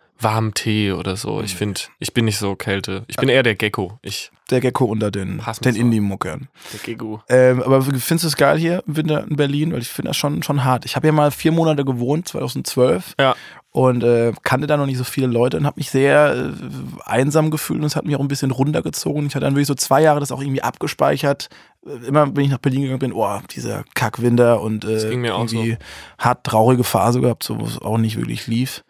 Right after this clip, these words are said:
Speaker 1: Ich hatte das zweitausenddreizehn. Die Musik wollte keiner hören.
Speaker 2: Mhm.
Speaker 1: Ich war halt so Praktikant.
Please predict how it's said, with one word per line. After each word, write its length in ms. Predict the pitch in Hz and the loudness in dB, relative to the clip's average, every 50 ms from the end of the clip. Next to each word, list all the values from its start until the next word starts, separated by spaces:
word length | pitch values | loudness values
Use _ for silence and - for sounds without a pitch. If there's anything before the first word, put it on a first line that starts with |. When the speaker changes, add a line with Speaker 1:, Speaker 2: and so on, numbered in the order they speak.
| _ - | _ -12
Speaker 1:
Ich 140 | - - - | -8 -2 -2
hatte 160 | 139 131 131 | 0 0 0
das 140 | 123 104 - | -2 -4 -4
zweitausenddreizehn. 880 | - - 131 127 127 120 117 110 113 131 147 143 - 127 113 113 113 120 - - | 0 0 2 2 2 0 -2 0 0 0 0 0 -2 -2 -2 -4 -4 -8 -6 -2
Die 240 | 127 123 120 117 110 - | 0 2 2 2 0 0
Musik 380 | 117 123 127 117 131 135 135 - | 0 0 0 0 0 -2 0 2
wollte 200 | 127 117 110 - | 2 0 0 -2
keiner 320 | - 139 123 113 110 107 | -2 -2 0 0 0 0
hören. 460 | 113 117 117 117 120 131 147 156 165 160 | 2 2 2 4 2 2 0 -2 -4 -4
Speaker 2:
Mhm. 240 | - 101 98 98 - | -4 -4 -4 -6 -6
Speaker 1:
Ich 160 | - - - - | -8 -6 -2 0
war 80 | 104 | 0
halt 120 | 107 104 98 | 0 0 -2
so 100 | - 110 | -6 -10
Praktikant. 840 | - - - 110 - - 104 - - - 104 104 117 135 - - | -8 -6 -6 -6 -6 -8 -10 -8 -6 -4 -4 -4 -4 -6 -8 -12